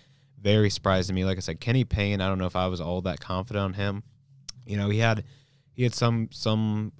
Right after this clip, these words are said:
accolades going into it, kind of being with, with top programs and top coaches in, in Louisville and Kentucky, but he definitely has, had not proved himself as a head coach yet, and it looks like he's gonna be <laughs> on the hot seat very quickly.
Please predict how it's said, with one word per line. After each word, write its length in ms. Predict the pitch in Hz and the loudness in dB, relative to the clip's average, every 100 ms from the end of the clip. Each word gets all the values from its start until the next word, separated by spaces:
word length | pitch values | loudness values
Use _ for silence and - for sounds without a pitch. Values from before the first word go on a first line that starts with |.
| _ - | _ -2
accolades 580 | 101 - 104 104 98 110 | -2 0 2 2 0 0
going 240 | 92 95 | 0 0
into 240 | 101 95 | -2 -2
it, 140 | 104 - | -4 -2
kind 160 | 98 | -4
of 120 | 87 78 | -4 -4
being 640 | 92 95 98 95 101 - | -4 -2 -2 -6 -8 -6
with, 340 | 98 90 - | -6 -6 -8
with 200 | 98 98 | -6 -6
top 280 | - 101 - | 0 0 0
programs 540 | - 95 95 95 92 | -2 -2 -2 -4 -4
and 80 | 90 | -8
top 240 | 87 92 - | -4 -4 -2
coaches 460 | 95 92 - 95 | -4 -4 -2 -4
in, 260 | 95 92 67 | -4 -6 -6
in 220 | 92 92 90 | -8 -4 -2
Louisville 480 | 95 98 92 95 | 0 -2 -2 -2
and 120 | 92 87 | -2 -4
Kentucky, 580 | 92 87 98 98 107 | -8 -4 -4 -2 -4
but 380 | 104 95 90 85 - - _ | -4 -2 -2 -2 -8 -20 _
he 140 | _ 101 | _ -2
definitely 680 | 98 98 - 95 90 87 - - | 0 0 0 -2 -2 -4 -6 -6
has, 220 | 95 90 - | -4 -4 -8
had 220 | - 95 | -6 -4
not 200 | 98 92 | -4 -4
proved 380 | - - 98 98 | -6 -4 -4 -4
himself 460 | 101 95 - 98 95 | -6 -4 -2 -2 -4
as 80 | 87 | -8
a 40 | |
head 200 | 92 85 | -6 -8
coach 360 | - 92 92 - | -4 -6 -4 0
yet, 220 | 101 - | 0 0
and 240 | 87 85 - - _ _ | -6 -8 -12 -20 _ _
it 80 | 95 | -4
looks 260 | 92 92 - | -2 -4 -4
like 140 | 90 | -4
he's 180 | - 90 | -4 -4
gonna 140 | 92 | -4
be 140 | 87 - | -2 -2
<laughs> 40 | |
on 120 | 98 | -2
the 60 | 87 | -2
hot 260 | 95 82 | -2 -2
seat 320 | - 92 85 - - 95 | -4 -4 -4 -6 -18 -8
very 260 | 98 92 87 | -2 0 0
quickly. 640 | - 90 - 87 82 80 | -2 -4 -2 -4 -2 -4